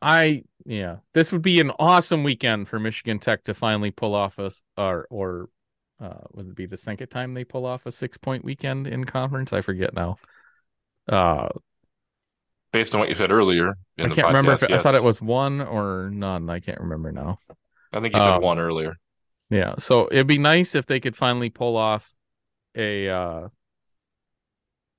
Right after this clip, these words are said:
Speaker 1: oh, I guess the only other one was the sweep at Saint Thomas.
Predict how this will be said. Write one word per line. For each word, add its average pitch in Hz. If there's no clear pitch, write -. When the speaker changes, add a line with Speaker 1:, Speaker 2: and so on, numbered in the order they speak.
Speaker 1:
oh, 117
I 113
guess 104
the 117
only 113
other 104
one 101
was 98
the 101
sweep 104
at 92
Saint -
Thomas. 92